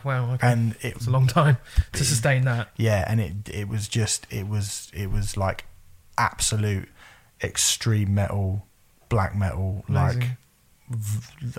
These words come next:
Speaker 2: violent, vile attack. It was really good. I
Speaker 1: Cool.
Speaker 2: thought they were fuck-, I thought they were fucking amazing.
Speaker 1: Cool.
Speaker 2: Like, I saw 'em in London at the start of the year,
Speaker 1: Yeah.
Speaker 2: and I was super,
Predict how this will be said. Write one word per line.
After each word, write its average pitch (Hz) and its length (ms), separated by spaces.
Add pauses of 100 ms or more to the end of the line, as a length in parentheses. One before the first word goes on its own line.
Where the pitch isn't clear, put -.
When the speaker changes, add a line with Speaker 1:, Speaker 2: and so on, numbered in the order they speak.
Speaker 2:
violent, 98 640
vile 95 680 (680)
attack. - 480 (460)
It 123 120
was 127 120
really 113 260
good. 95 320 (580)
I 143 180
Speaker 1:
Cool. - 80
Speaker 2:
thought 127 80
they 120 100
were 110 80
fuck-, - 340
I 117 120
thought 104 180
they 107 80
were 101 100
fucking 104 600 (260)
amazing. 107 720 (160)
Speaker 1:
Cool. 180 140
Speaker 2:
Like, 139 120
I - 20
saw 233 140
'em 202 80
in 165 60
London 127 580
at 120 60
the 110 60
start 110 300
of 107 60
the 110 60
year, 107 300 (120)
Speaker 1:
Yeah. 123 240
Speaker 2:
and 123 100
I 117 40
was 113 100
super, 110 480